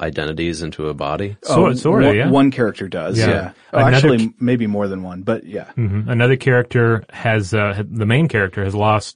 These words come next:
Speaker 2: lost half his brain to a, what, a, an infection.
Speaker 3: Uh, yeah, a radical hemispherectomy.
Speaker 2: Yeah.
Speaker 3: He, he had, uh, he suffered from seizures when he was a child,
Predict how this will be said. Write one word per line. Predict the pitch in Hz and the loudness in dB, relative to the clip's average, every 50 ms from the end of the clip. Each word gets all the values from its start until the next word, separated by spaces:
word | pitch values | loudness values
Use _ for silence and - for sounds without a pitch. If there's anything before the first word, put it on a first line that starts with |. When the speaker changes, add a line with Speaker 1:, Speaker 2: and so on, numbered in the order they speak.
| - | -8
Speaker 2:
lost | 120 120 117 117 - - | -2 0 0 0 0 0
half | - 117 107 - | -2 0 0 -2
his | 107 92 90 | -4 -6 -8
brain | 87 - - - 110 110 110 113 110 107 101 98 95 | -12 -18 -8 -4 0 0 2 2 2 2 0 0 -2
to | - 107 101 95 | -2 -2 -2 -2
a, | 92 92 92 90 90 | -2 -2 -4 -4 -6
what, | 95 104 95 | -6 -6 -6
a, | 87 - _ _ - | -8 -10 _ _ -14
an | - 101 98 | -10 -8 -8
infection. | 92 - - - 117 127 120 - 110 92 | -8 -6 -4 -2 -2 -2 -2 -2 -4 -4
Speaker 3:
Uh, | 90 131 | -2 0
yeah, | 120 120 - 123 120 117 | 0 0 2 2 0 2
a | 117 | 2
radical | 113 131 143 160 165 - 147 123 | 4 4 4 4 2 2 0 2
hemispherectomy. | 120 127 123 113 - - 117 101 98 101 - - 110 87 78 82 90 107 | 2 2 2 2 0 -2 -2 0 0 -2 -2 -4 -6 -6 -6 -4 -2 0
Speaker 2:
Yeah. | 110 104 92 82 | 2 2 0 0
Speaker 3:
He, | 76 98 104 | -2 -6 -4
he | 107 117 | -2 -2
had, | 110 107 107 98 101 | 0 0 0 -2 -2
uh, | 98 95 | -4 -4
he | 92 101 107 | -4 -6 -6
suffered | 104 - 131 117 - 113 101 90 | -4 -2 -2 -2 -2 -4 -4 -4
from | 107 101 98 98 98 - | -4 -6 -4 -6 -6 -4
seizures | - - 127 117 107 110 95 95 98 98 - | 0 0 2 2 2 0 -2 -2 -4 -4 -6
when | 107 98 | -6 -6
he | 101 | -6
was | 104 95 90 | -8 -8 -8
a | 90 | -8
child, | - - 110 104 104 101 98 92 92 90 | -6 -2 0 2 2 2 2 0 -2 -4